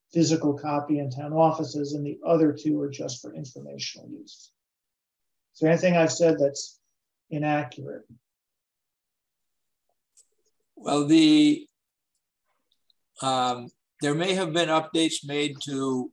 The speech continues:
Speaker 2: this map, which is then exported, uh, and put on by the people who add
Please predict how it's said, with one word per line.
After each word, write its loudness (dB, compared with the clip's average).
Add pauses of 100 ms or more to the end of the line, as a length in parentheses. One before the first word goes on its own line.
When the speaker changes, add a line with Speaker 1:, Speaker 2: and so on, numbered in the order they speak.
(120)
Speaker 2:
this -2
map, -2 (800)
which -6
is -4
then 0
exported, 0 (920)
uh, 2 (100)
and -8 (560)
put 0
on -2
by 2
the -2 (120)
people -2
who 0
add -2